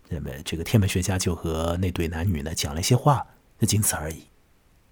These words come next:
从中可以得到什么？可以看出什么来？我很想看到一个东西，因为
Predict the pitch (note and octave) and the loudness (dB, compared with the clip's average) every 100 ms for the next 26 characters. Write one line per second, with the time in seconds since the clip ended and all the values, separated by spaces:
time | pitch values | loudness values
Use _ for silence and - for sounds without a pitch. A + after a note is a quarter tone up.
0 | _ _ _ _ _ _ _ _ _ - | _ _ _ _ _ _ _ _ _ 6
1 | D3 F3+ F#3+ - G#2 D#2 E2+ - - - | 6 8 6 4 0 0 -2 -4 -6 -12
2 | - _ _ _ - _ - C3+ - B2 | -20 _ _ _ -20 _ 2 2 6 4
3 | C3 - E2 E2+ - - _ _ F2+ - | 4 0 -2 -4 -6 -12 _ _ -6 2
4 | B2+ A#2 - B2 C#2+ C#2+ - - - - | 4 4 4 2 2 -6 -8 -4 -2 -2
5 | - _ _ _ G#2 F#2+ | -4 _ _ _ 0 0